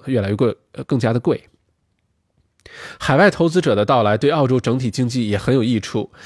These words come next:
因为海外人受本地经济环境影响很小，可以一直买买买。目前海外买家在澳洲投资，因为贷款、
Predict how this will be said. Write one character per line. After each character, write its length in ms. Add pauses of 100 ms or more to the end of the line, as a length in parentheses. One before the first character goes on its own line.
(180)
因 120
为 120
海 280
外 160
人 380
受 220
本 240
地 260
经 200
济 120
环 200
境 180
影 140
响 180
很 200
小， 380 (220)
可 180
以 160
一 160
直 180
买 200
买 140
买。 260 (1200)
目 120
前 140
海 120
外 120
买 140
家 200
在 120
澳 180
洲 140
投 200
资， 200
因 120
为 80
贷 220
款、 220